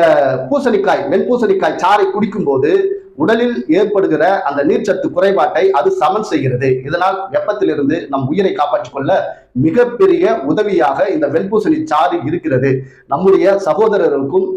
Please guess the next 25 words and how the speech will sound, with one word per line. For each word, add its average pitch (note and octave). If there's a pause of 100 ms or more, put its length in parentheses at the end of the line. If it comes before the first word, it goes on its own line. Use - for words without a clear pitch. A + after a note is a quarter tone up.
(260)
அஹ், C#3
நேயர்களுக்கும் F3
இதை C#3+
சொல்ல A3+
வேண்டும் F#3+
அப்படி D#3
என்ற D3 (200)
ஒரு C3+
ஆசை, F#3
அவா, D3+
அதை C#3+
நான் C3+
பதிவு D3+
செய்தேன். C3+ (420)
இதை D#3+
நான் D#3+
தினமும் G#3
குடிக்கிறேன். - (1120)
கிட்டத்தட்ட F#3
நாற்பத்தெட்டு A3
நாட்கள் C4+ (140)
இந்த D#3
வெண்பூசணி G#3
சாறை -
குடித்தால், G3+